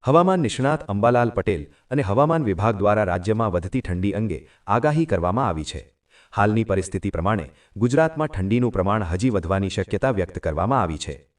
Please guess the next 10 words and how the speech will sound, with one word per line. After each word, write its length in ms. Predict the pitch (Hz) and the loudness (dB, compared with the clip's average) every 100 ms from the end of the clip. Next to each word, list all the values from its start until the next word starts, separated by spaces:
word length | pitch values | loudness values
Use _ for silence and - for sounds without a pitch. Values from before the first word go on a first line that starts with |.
| _ _ 107 | _ _ 0
જો 160 | 160 | 2
માવઠું 400 | 131 127 131 165 | 4 2 4 2
થાય, 260 | 139 123 69 - _ | 2 -2 -2 -14 _
તો 80 | 156 | 2
તેની 280 | 147 151 139 | 2 2 0
અસર 240 | 92 139 | 2 2
ગુજરાતમાં 520 | 98 95 113 113 113 | 2 2 2 2 -2
થશે 280 | - - 117 | -2 -2 -2
કે 120 | 107 | 0
નહીં, 320 | 101 110 76 | -2 -2 -8